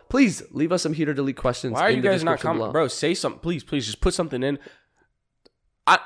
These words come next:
Speaker 2: yo, some of you people, bro,
Speaker 1: <laughs>
Speaker 2: yo,
Speaker 1: Dude,
Speaker 2: y'all
Speaker 1: bro,
Speaker 2: gotta
Speaker 1: you called,
Speaker 2: chill
Speaker 1: you
Speaker 2: out with
Speaker 1: already,
Speaker 2: it, bro.
Speaker 1: you already called out. You
Speaker 2: Yeah,
Speaker 1: already
Speaker 2: y'all
Speaker 1: called them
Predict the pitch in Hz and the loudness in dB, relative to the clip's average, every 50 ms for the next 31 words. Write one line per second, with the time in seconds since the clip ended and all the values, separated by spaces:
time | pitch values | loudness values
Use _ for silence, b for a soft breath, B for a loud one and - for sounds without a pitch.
0 | - - 104 143 160 156 139 127 - - - 190 220 247 269 214 180 208 247 269 | -10 -4 2 6 8 8 8 8 6 6 6 6 8 8 4 4 4 4 4 4
1 | - - - - - - 277 269 262 277 277 311 415 427 403 254 156 151 160 160 | 4 4 4 4 8 8 6 10 12 12 12 12 10 8 6 4 4 8 8 10
2 | 147 139 151 175 233 233 262 240 185 165 202 196 185 202 196 190 185 170 190 202 | 10 10 12 12 12 12 12 12 10 10 10 10 10 12 12 12 12 12 12 12
3 | 143 135 131 135 139 143 170 180 175 170 - - 156 160 156 147 131 120 135 170 | 10 10 8 6 6 8 8 6 6 6 4 4 2 4 6 4 4 4 4 6
4 | 175 160 151 143 139 160 196 254 277 277 | 8 8 8 8 8 10 8 10 10 10